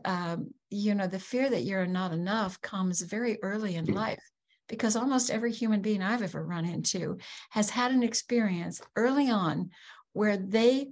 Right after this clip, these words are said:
Speaker 1: weren't chosen. They might be the middle child of three, and the older one is getting praised for something, and the little one's screaming their head off, and mom and dad go to the other two, and they don't go to the middle child.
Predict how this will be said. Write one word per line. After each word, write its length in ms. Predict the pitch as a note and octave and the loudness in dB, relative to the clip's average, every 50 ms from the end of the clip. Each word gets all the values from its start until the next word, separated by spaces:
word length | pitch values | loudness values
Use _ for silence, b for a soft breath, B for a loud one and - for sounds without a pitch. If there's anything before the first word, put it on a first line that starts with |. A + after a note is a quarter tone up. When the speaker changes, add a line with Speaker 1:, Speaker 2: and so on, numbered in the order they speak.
| - - | -10 -10
Speaker 1:
weren't 500 | A3 G#3+ G3+ G#3+ A3+ A#3+ B3 B3+ B3+ - _ _ _ _ _ | -8 -4 0 2 2 2 2 0 -2 -8 _ _ _ _ _
chosen. 800 | - - - A#3 A3+ A3+ A3 G3+ G3 E3+ - - - - - - _ _ _ _ _ _ _ _ _ _ _ _ _ _ _ _ _ _ _ _ _ - | -2 2 4 4 6 4 2 0 0 -2 -4 -6 -8 -12 -14 -16 _ _ _ _ _ _ _ _ _ _ _ _ _ _ _ _ _ _ _ _ _ -10
They 220 | - F3+ G#3 A3+ | -2 2 4 6
might 280 | B3+ C4 C4 C4 B3 B3 | 6 6 6 6 4 4
be 120 | C4 C4 | 4 4
the 100 | A#3+ A#3+ | 4 4
middle 300 | A3+ A3 A#3+ B3 B3+ A#3+ | 4 4 4 2 2 0
child 460 | A#3+ - - C4 A#3+ A#3 A#3 A3+ G#3 G#3+ | 0 0 0 2 2 4 2 2 0 -2
of 140 | G#3 G#3 | -4 -6
three, 640 | - - - A#3+ B3 B3+ B3 A#3 G#3 F#3 F3+ F#3 - - | -8 -6 -4 -2 0 2 4 4 4 2 0 -2 -2 -4
and 400 | G#3 G3 F#3+ G3 F#3+ F#3 F#3 B B B B B B _ | -4 -4 -4 -4 -4 -6 -6 B B B B B B _
the 360 | - G#3 G3+ F#3+ F#3 F#3+ F3 - E3+ | -2 0 2 4 4 2 2 2 2
older 320 | - A3+ A#3+ B3+ C4 B3 | 4 4 4 4 2 0
one 220 | A#3 A3+ A#3 A#3+ A3+ | 0 0 0 0 0
is 120 | G#3+ A3 | -2 -2
getting 300 | - A3+ G#3+ G#3+ G#3 G#3 | -2 -2 -2 -2 -4 -6
praised 380 | - - A#3 A3+ A#3 A#3+ A#3+ - | -6 -4 -2 0 0 0 0 -2
for 120 | - A3 | -8 -8
something, 460 | G#3+ - A3+ A#3 A3+ A#3 B3 A#3 A3 | -6 -6 -6 -6 -6 -4 -2 0 0
and 100 | G#3 F#3 | 0 0
the 80 | F#3+ F#3+ | -2 -2
little 260 | G3 A3 A#3 A#3+ A#3+ | -2 -2 0 0 0
one's 300 | A3 G#3 G3+ G3 G3+ - | 0 -2 -2 -4 -4 -6
screaming 400 | - - - A3 A#3 A#3+ A#3 A3+ | -6 -6 -4 0 0 2 2 2
their 180 | G#3 F#3+ G3 G3+ | 0 0 -2 -4
head 240 | G3+ A3 G#3+ G#3 | 0 0 0 2
off, 300 | G#3 G3+ G#3 A3 A#3 A#3 | 2 2 0 0 -2 -4
and 160 | - G3 F#3+ F#3+ | -6 -6 -4 -2
mom 240 | G3 G#3+ A#3 B3 | 0 0 0 0
and 100 | A#3 G#3+ | 0 0
dad 300 | F3+ A3 G#3+ A3 A3+ G#3+ | 0 2 0 0 0 -2
go 140 | G#3+ A3 G#3+ | -4 -4 -2
to 100 | G#3+ A3 | 0 0
the 160 | G#3 G3 G3 | -2 -2 -2
other 220 | G3+ G#3 G#3+ A3 G#3+ | -2 -2 -2 -2 -4
two, 220 | G#3+ - A#3 A#3 | -4 -2 -2 0
and 100 | A3+ G#3 | 0 0
they 100 | G3 F#3+ | -2 0
don't 300 | F#3+ G#3 G#3 G#3+ G#3+ G#3+ | 0 0 0 0 -2 -2
go 160 | - G#3+ G#3+ | -2 -2 0
to 80 | G#3+ G#3+ | 0 0
the 100 | G#3 G3+ | -2 -2
middle 240 | G3+ G#3 G#3 G3+ F#3+ | -2 -2 -4 -4 -6
child. 460 | - - G3+ F#3+ F#3+ - - - - | -4 -4 -4 -4 -6 -6 -8 -12 -16